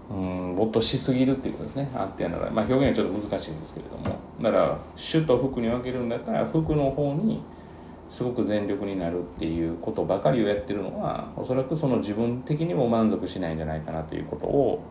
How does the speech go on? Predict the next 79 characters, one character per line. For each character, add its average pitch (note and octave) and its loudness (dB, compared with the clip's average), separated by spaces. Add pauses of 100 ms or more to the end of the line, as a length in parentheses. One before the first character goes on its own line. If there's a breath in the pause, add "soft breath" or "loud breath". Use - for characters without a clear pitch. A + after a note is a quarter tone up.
(340 loud breath)
考 F2 0
え D#2+ 2
て、 C#3+ 0 (100)
ま F2+ -2
あ、 - 0
や F2+ -2
っ - -6
て - -4
い - -4
く - -6
方 E2+ -2
が D#2+ -2
い E2 -2
い E2 -2
の E2 -4
か - -4
な D3 2
と D3+ -6
い B2+ 2
う B2 0
ふ - -2
う - 0
に C3+ 2
思 - 0
っ - -8
て - -12
い - -14
ま - -10
す。 - -12
ま A#2 0
あ、 - 2
ど A2+ 2
ち A2+ 4
ら D#3 8
か C#3+ 4
と - -2
い - -6
う - -10
と - -14
子 G2+ 0
供 G#2 2
向 G2 -4
け F#2 -2
で F#2 0
す - -8
か - -8
ね。 A#2+ -8 (1300 loud breath)
は G2 2
い。 - -2
で B2+ 2
す - 0
か A2 6
ら G2+ 6
別 C3+ 4
に D3 6
そ D3+ 8
れ D3 10
が C#3 8
勉 C#3+ 6
強 C#3 6
が C3+ 6
主 C3+ 4
で A#2+ 6
な E2+ 2
く - -12
て - -2
も E2 0
私 E2 -2
は - 4
い F2+ 0
い F2+ -4
と E2+ 0
思 D#2+ -2
っ - -4
て D#2 -6
い D#2 -2
る D#2+ -2
の D#2 -4
で、 A2+ -2